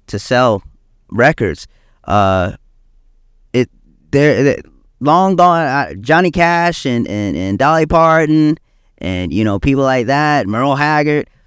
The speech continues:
I think those days are kinda gone in country for the most part. Um,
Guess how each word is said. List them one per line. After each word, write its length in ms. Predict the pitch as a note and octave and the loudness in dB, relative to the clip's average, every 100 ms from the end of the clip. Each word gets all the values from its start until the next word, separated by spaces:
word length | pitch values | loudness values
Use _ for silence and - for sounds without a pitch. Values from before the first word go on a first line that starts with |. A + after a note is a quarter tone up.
| - | -10
I 80 | - | -6
think 300 | - C#3 A2+ | -2 0 0
those 280 | C#3+ C#3+ C3+ | 0 -2 -2
days 320 | C3+ C3+ B2+ | 0 0 -2
are 60 | A#2+ | -4
kinda 320 | C#3 A#2+ G#2+ | -2 -2 0
gone 380 | C3 D3+ D3 B2 | 0 2 2 2
in 160 | G#2 | -2
country 520 | A2+ G#2 - F#2 F#2 - | -4 -6 -6 -8 -8 -6
for 120 | A#2 | -2
the 100 | A2 | 2
most 280 | G#2 G2+ - | 2 0 -2
part. 320 | G2+ F2+ - - _ _ - | -2 -2 -4 -12 _ _ -6
Um, 480 | G#2 G#2 G2+ G2+ | -2 0 0 -2